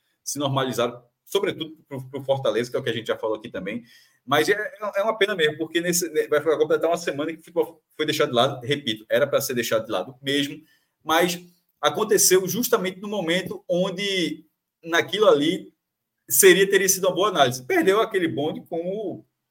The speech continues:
enfim, como perde, faz, faz parte, mas é da vida. É, antes de ir pro segundo superchat, eu queria lembrar, um, falar outra coisa, que é realmente só um parênteses, que o Fred já falou lá, lá atrás, a galera vai nem lembrar.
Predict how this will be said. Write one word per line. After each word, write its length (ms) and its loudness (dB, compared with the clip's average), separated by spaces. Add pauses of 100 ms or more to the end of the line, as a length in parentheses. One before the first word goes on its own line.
(100)
enfim, 260 -14
como 260 -10
perde, 320 0
faz, 220 -2
faz 200 -2
parte, 340 0
mas 300 -8 (500)
é 80 -2
da 120 4
vida. 300 -10 (240)
É, 840 4
antes 280 -2
de 80 -8
ir 180 -6
pro 100 -8
segundo 240 -10
superchat, 360 -2
eu 80 -6
queria 160 -4
lembrar, 220 -4 (240)
um, 260 -16
falar 220 -4
outra 260 -4
coisa, 400 -6 (960)
que 80 -2
é 20 4
realmente 280 0
só 100 0
um 60 -4
parênteses, 360 0
que 40 -20
o 20 -12
Fred 180 -4
já 80 0
falou 180 -4
lá, 420 0
lá 160 -2
atrás, 340 -2
a 40 -4
galera 160 0
vai 100 0
nem 100 -6
lembrar. 400 -4